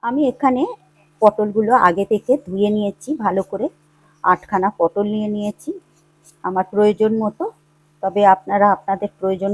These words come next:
মতো পটল নিয়ে নেবেন। এখন যেহেতু পটল গাছে প্রচুর পরিমাণে কীটনাশক ব্যবহার করা হয়, সেই কারণে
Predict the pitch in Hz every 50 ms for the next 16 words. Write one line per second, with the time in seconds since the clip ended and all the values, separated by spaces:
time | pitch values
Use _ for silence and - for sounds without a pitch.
0 | 202 202 202 - 339 359 - - 175 175 - 202 214 214 214 208 214 214 208 208
1 | 208 269 339 453 392 - _ _ _ _ _ _ _ _ _ _ - _ _ _
2 | _ _ _ _ _ _ _ _ _ _ _ _ _ _ _ _ _ _ - _
3 | _ - _ _ _ _ _ _ _ _ _ _ _ _ - - _ _ _ _
4 | _ _ _ _ _ _ 226 233 240 - - 320 320 302 269 247 240 240 240 -
5 | 254 269 320 - - 294 277 - 220 226 214 214 214 208 - - 262 370 - -
6 | _ _ _ _ _ _ _ 226 220 - 285 262 - 262 247 247 240 233 233 247
7 | 311 320 226 208 185 - _ 208 208 214 - - 254 - - 233 220 220 226 233
8 | 240 226 214 - - 214 202 208 202 208 220 311 - _ _ _ - _ _ _
9 | _ - - - 233 240 - 247 240 240 247 247 254